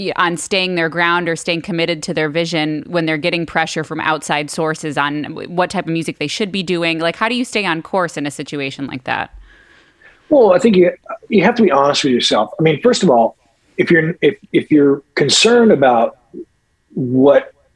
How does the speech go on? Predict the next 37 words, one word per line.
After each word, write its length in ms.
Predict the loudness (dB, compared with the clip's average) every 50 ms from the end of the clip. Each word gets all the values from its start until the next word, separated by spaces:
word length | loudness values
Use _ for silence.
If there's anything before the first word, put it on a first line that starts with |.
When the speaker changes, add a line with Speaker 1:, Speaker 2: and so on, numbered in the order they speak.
| _ _
Speaker 2:
somebody's 340 | -2 0 2 2 2 2 2
telling 280 | 2 2 2 2 2 2
you 60 | 2
to 100 | 2 2
do, 300 | 2 4 4 6 6 4
then 160 | 4 2 2
you're 100 | 2 2
in 80 | 2 2
the 60 | 2
wrong 260 | 2 2 2 0 0 0
business. 480 | 0 0 0 0 -4 -6 -6 -4 -4
I 60 | -2 0
mean, 360 | 0 2 2 2 0 -2 -2 -2
you 100 | 0 2
know, 200 | 2 2 2 0
if 800 | 0 -2 -4 -6 -10 _ -10 -8 -8 -8 -8 -10 -12 -2 _
you're 140 | 4 6 6
a 20 |
musician, 420 | 6 6 4 4 2 2 2 2 2
you're 120 | 2 4
not 160 | 4 2 0
supposed 220 | 0 0 0 0 2
to 60 | 0
listen 220 | 0 0 0 2
to 60 | 2 2
anybody 320 | 2 2 2 2 0 0
but 120 | -2 -4 -2
your 120 | -2 0 2
heart. 300 | 2 2 2 0 -2 -6 _ _ _ _ _ _ _ _ _ _ _
And, 260 | 0 2 2 2 2 2
and, 380 | 2 2 4 4 2 2 0 0 0
um, 440 | 2 2 4 4 4 2 0 -2 -6 _ _ _ _ _ -18 -16 -14 -14 -8 -2
and 120 | 2 2 4
it 80 | 6
will, 240 | 6 4 4 2 -2 -6 _ -10 -10 -10 _ _ _ _
you 100 | -4 -2
know, 240 | 0 0 -2 -2 -4